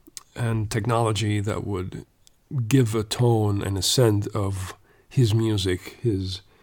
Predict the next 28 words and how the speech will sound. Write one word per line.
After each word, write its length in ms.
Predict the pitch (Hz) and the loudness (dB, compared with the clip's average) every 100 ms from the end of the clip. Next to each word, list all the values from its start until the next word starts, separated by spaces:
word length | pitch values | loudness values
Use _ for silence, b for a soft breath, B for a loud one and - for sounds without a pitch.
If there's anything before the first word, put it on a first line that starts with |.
| b b | b b
his 200 | b 113 | b -4
possibilities 920 | - - 113 110 120 104 104 101 104 | -2 0 0 2 0 2 2 2 0
and 100 | 95 | -2
style 540 | 92 - 101 101 92 90 | -2 -2 0 0 0 -2
of 140 | 92 | -4
making 360 | 92 90 - 101 | -4 -4 -6 -6
music 500 | - 98 - - - | -6 -6 -8 -12 -8
by 160 | 98 | -6
combining, 800 | 95 - 110 98 98 98 92 92 92 _ _ _ _ 120 | -4 -2 0 0 0 0 0 -2 -8 _ _ _ _ -6
let's 200 | 101 - | -2 0
say, 380 | 101 95 98 | 2 2 0
uh, 240 | - 90 92 95 113 139 131 | -2 -4 -6 -8 -8 -10 -8
world 360 | 117 117 113 | -2 2 2
music 300 | 113 110 101 | 2 0 0
elements 540 | 107 95 92 90 85 - - B B B B | 0 0 0 -2 -2 -6 -10 B B B B
to 200 | - 107 | 0 2
electronics 680 | 92 90 - 104 90 - - - b b b b b _ - | 2 0 0 0 0 -4 -10 -14 b b b b b _ -12
and 380 | - 104 95 90 - | -6 -2 -2 -2 -2
m-, 180 | 117 - | -2 4
mix 340 | 131 143 - | 8 8 6
it 80 | 135 | 2
up 140 | 113 - | 2 0
to 100 | 117 | 0
become 420 | 110 120 107 101 | 0 0 0 0
a 40 | |
completely 460 | 101 110 - 127 110 | -2 -4 -4 -4 -2
different 400 | 98 107 107 101 | -2 0 0 0
Western, 760 | 101 - - 95 90 90 92 | 2 2 2 0 0 -2 -4